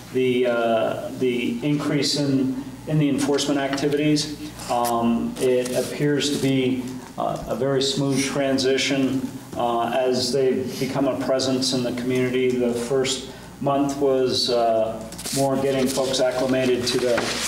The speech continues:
the presence being available, and,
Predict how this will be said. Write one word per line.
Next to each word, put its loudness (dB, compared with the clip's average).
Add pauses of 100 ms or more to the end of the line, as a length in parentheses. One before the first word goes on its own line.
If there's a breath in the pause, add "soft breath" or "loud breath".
(160)
the 2
presence 0
being 0
available, 2 (300 loud breath)
and, 2